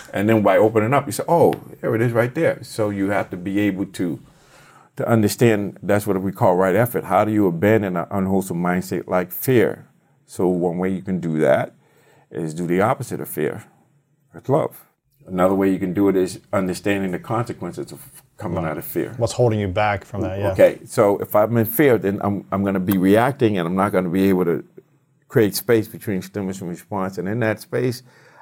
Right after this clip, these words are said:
Speaker 1: I get to align with my, with my core values, with my goal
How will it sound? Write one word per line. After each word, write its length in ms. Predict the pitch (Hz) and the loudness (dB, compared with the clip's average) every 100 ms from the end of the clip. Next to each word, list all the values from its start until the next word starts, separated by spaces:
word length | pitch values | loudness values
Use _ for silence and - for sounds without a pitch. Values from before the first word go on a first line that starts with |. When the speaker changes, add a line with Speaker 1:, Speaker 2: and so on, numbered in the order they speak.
| _ - | _ -4
Speaker 1:
I 420 | 95 104 113 120 | 0 2 4 4
get 380 | 101 110 110 - | 4 4 4 2
to 440 | - 110 101 98 - - - _ - | -2 2 2 2 -2 -18 -20 _ -2
align 400 | 98 107 110 107 | 2 4 2 0
with 180 | 104 - | -2 0
my, 440 | 98 95 82 113 - _ _ | 0 2 0 -6 -16 _ _
with 140 | 110 90 | -6 -4
my 120 | 87 | -4
core 260 | - 120 | 2 2
values, 420 | 101 98 101 98 98 | 4 2 0 -2 -4
with 160 | 98 | -2
my 160 | 113 107 | 0 0
goal 480 | 95 131 123 - | 2 4 4 0